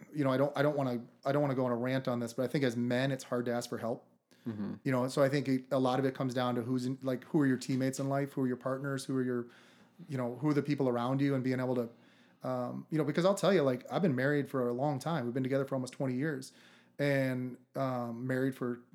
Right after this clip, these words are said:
Speaker 1: sixteen or so of those. And it, it was, it was scary to tell someone that close to me, um, like, "I'm struggling with this."
Speaker 2: Yeah.
Speaker 1: You know what I mean? Or, "I'm struggling." And it could be something, it could be, uh, you know, "I'm struggling to be motivated to work out. I'm struggling to be motivated to,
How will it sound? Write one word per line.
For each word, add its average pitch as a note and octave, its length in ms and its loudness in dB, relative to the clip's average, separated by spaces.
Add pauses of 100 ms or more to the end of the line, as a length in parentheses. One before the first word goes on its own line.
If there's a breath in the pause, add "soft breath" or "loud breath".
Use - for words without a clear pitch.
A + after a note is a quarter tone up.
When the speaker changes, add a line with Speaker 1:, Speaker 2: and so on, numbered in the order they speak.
(120)
Speaker 1:
sixteen D#3+ 520 -4
or C#3+ 80 -2
so A#2+ 200 -2
of A#2+ 60 -4
those. B2 400 -10
And C3 440 -2 (640 soft breath)
it, F3+ 240 4
it E3+ 120 8
was, A#3 360 2
it F#3 80 4
was B3+ 180 4
scary D3 580 2
to A#2 80 -4
tell C#3+ 220 0
someone C#3 340 0
that C3+ 220 -2
close C#3 280 0
to F3 100 -4
me, F3+ 240 0 (520)
um, B2 600 -2 (260)
like, C3 200 -6 (260)
"I'm G3 180 2
struggling G3+ 440 0
with B2+ 140 -6
this." - 280 -12 (420)
Speaker 2:
Yeah. A2+ 320 0
Speaker 1:
You D3+ 60 4
know D#3 80 6
what D#3 40 6
I D#3 60 6
mean? E3 100 4
Or, D#3 200 4
"I'm F3 160 4
struggling." F3+ 320 -2
And F3+ 80 4
it A#3 80 4
could A3+ 140 0
be E3+ 100 0
something, D#3+ 420 -2
it E3+ 180 -2
could F3+ 180 2
be, D#3 320 -2 (460 soft breath)
uh, D2 520 -4 (240)
you D3+ 80 -4
know, C#3 60 -6
"I'm D3 120 -4
struggling E3+ 380 0
to D#3 60 -4
be D#3+ 100 0
motivated D3+ 440 -2
to D3 60 -2
work D3 300 -4
out. D3 260 -2
I'm B2 120 -8
struggling D3+ 420 -2
to C#3+ 60 -2
be C#3 120 -2
motivated C#3+ 560 0
to, C3 260 0